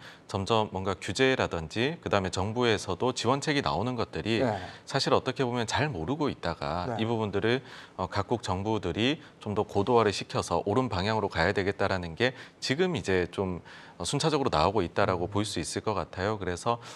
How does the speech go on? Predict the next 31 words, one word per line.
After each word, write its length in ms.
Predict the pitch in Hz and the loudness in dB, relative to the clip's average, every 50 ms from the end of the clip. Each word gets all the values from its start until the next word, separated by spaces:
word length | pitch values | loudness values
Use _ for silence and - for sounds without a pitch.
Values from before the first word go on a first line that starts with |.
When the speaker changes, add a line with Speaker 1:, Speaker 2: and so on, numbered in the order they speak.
| - - - | -18 -10 -2
Speaker 1:
그 140 | - 131 110 | 2 2 2
업체들이, 920 | 82 82 - - - 147 139 139 139 127 120 117 117 123 135 147 156 156 - - - - - | 2 2 0 0 2 2 4 4 2 2 0 0 2 2 0 0 -2 -4 -10 -20 -20 -14 -8
어, 220 | - 85 82 82 - - - - | -4 -4 -2 -4 -4 -8 -12 -14
뭐, 360 | - 98 92 87 85 80 76 - - - | -10 -6 -4 -4 -4 -4 -6 -10 -10 -6
말씀해 320 | - 95 95 - - 117 104 | -4 -4 -2 0 0 0 0
주신 320 | - 104 - - 117 107 | 0 -2 -2 -2 -2 -2
대로 320 | 90 87 80 101 107 113 110 - | -2 0 2 2 2 2 0 0
과연, 340 | - 92 92 92 90 85 80 - - - - - - - - | 2 4 4 4 2 0 -4 -10 -16 -20 -20 -20 -16 -10 -8
어, 160 | 90 85 87 - | -6 -6 -6 -6
우리가 400 | - 92 95 90 98 90 87 85 | -4 -4 0 2 2 2 2 0
풍력이나 480 | - - 147 139 131 120 110 110 104 98 | -2 -4 -4 -2 -2 0 0 0 -2 -2
태양광처럼 1120 | - - 151 147 143 139 127 113 98 92 - 135 135 113 95 - 85 95 98 95 87 - - - - - | -2 -2 -2 -2 0 0 -2 -2 -2 -4 -4 -4 -2 -2 -2 -2 -2 -2 -2 -4 -6 -8 -14 -20 -20 -14
좀 160 | - - 113 104 | -8 -8 -6 -4
대표적인 480 | - 92 - 131 120 131 117 117 113 107 | -2 -2 0 0 2 2 2 0 -2 0
기업들 460 | - 123 113 113 - - 110 104 98 | 2 2 2 2 2 2 2 2 2
탄생에 400 | - - 139 123 151 147 135 110 | 0 -2 -4 -2 -2 0 0 0
대해 200 | - 82 80 85 | 0 0 0 0
가지고서 400 | 92 98 87 95 85 82 80 85 | 0 -2 -2 -2 -4 -4 -4 -4
이야기를 400 | 80 82 95 98 95 95 87 87 | -2 0 0 0 0 0 -2 -2
하려면은 640 | 92 117 139 135 139 127 98 78 76 98 110 107 92 | -2 -2 -2 -4 -4 -4 -4 -4 -4 -2 -4 -4 -4
Speaker 2:
네. 100 | - 113 95 87 92 - - - 104 | -4 -6 -8 -10 -14 -16 -8 -2 0
Speaker 1:
요 80 | 104 | 0
부분들이 400 | 104 135 127 135 135 123 123 117 | 2 2 0 0 0 0 -2 -2
조금 240 | 110 - 117 - 139 | -2 -4 -8 -6 -4
더 80 | 123 113 | -4 -2
진행이 400 | - - 117 120 139 143 135 117 | -2 0 0 2 2 2 0 0
되어야 240 | - 101 98 101 101 | 2 2 4 4 2
되지 220 | - 85 80 - | 0 -2 -2 -2
않겠냐 460 | 101 80 76 - 98 90 87 90 82 - | -2 -2 -4 -4 -6 -4 -4 -4 -4 -4
이고, 520 | - 110 110 - - 73 73 90 98 92 - - - | -6 -8 -6 -4 -4 -2 0 0 -2 -2 -4 -6 -8
Speaker 2:
네. 180 | 123 110 101 | -6 -6 -6